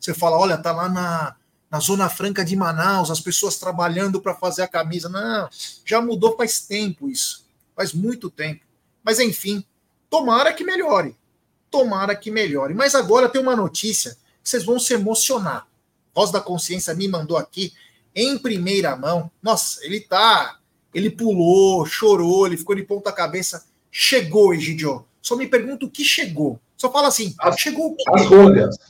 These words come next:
Speaker 2: as rolhas, é isso?
Speaker 1: Chegou as rolhas, Egidio. Tá no porto esperando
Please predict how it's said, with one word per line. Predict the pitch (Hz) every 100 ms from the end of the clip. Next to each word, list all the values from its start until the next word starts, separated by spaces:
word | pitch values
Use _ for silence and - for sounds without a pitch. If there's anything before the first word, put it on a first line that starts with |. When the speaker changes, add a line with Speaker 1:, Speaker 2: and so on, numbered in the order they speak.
| -
Speaker 2:
as | 185 196
rolhas, | 185 180 135 107 - -
é | 127
isso? | 208 98 98 101 - _ _ _ _ _
Speaker 1:
Chegou | - 427 403 220 226
as | 302 -
rolhas, | 120 233 349 277 196 190 180
Egidio. | 180 180 170 185 175 135 - - -
Tá | 277
no | 285
porto | - 226 285 269 - -
esperando | - 214 196 214 214 170